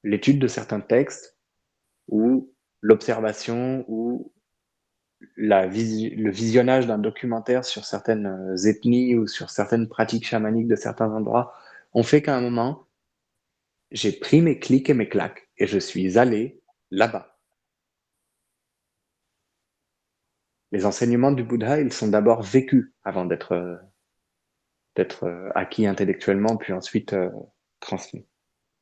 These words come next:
Les pratiques chamaniques, euh, des différentes traditions, euh, des Huichol, euh, Wirarika,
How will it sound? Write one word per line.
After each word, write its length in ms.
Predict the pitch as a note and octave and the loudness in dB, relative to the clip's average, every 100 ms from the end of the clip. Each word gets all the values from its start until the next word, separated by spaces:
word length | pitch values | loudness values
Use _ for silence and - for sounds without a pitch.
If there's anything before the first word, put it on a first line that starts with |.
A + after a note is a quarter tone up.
| _ _ _ _ _ _ _ _ _ _ _ _ _ _ _ | _ _ _ _ _ _ _ _ _ _ _ _ _ _ _
Les 80 | G2+ | -6
pratiques 320 | - G2 B2 | -2 -2 -2
chamaniques, 500 | - G#2 G2+ C#3 C3+ | 0 2 4 2 0
euh, 200 | G#2+ G2 | -6 -4
des 140 | F#2 F#2+ | -4 -4
différentes 400 | F#2+ G2+ G#2 G#2 | -2 -2 -2 -2
traditions, 680 | - G2 F2+ - A#2+ C#3 - _ _ _ _ - - | -4 -2 -4 -2 -2 -2 -8 _ _ _ _ -14 -10
euh, 440 | E2 F#2+ F#2+ F#2+ F#2+ - | -8 -4 -2 -2 -4 -10
des 560 | G2 F#2+ - - G#2 G2+ | -12 -14 -14 -16 -2 2
Huichol, 560 | G2 G2 - A#2 A#2 G2 | 4 2 4 4 4 2
euh, 340 | F#2+ F#2 F#2 | -4 -6 -4
Wirarika, 800 | F#2 G2 G2 A2+ B2 C3+ B2 | -2 2 2 2 2 2 0